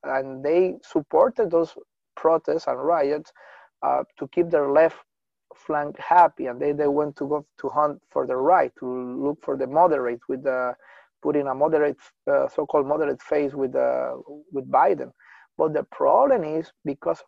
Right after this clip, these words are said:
the early support to the Black Lives Matters and the rioting and the protests, now that have turned against the, the Democrats in boomerang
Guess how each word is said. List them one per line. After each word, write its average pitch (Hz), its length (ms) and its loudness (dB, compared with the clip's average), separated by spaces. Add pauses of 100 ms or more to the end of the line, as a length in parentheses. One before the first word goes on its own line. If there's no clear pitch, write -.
the 139 120 -2
early 208 360 4
support 175 560 2 (360)
to 139 100 -8
the 127 360 -4
Black 139 240 -2
Lives 170 240 2
Matters 151 420 -2
and 123 120 -12
the 113 80 -10
rioting 147 460 0
and 135 100 -8
the 127 80 -8
protests, 165 520 2 (420)
now 156 340 0 (120)
that 147 340 2
have 147 260 -4 (320)
turned 151 320 -2 (140)
against 143 400 -4
the, 135 580 -4
the 135 100 -10
Democrats 151 540 -2
in 135 220 -10
boomerang 165 380 2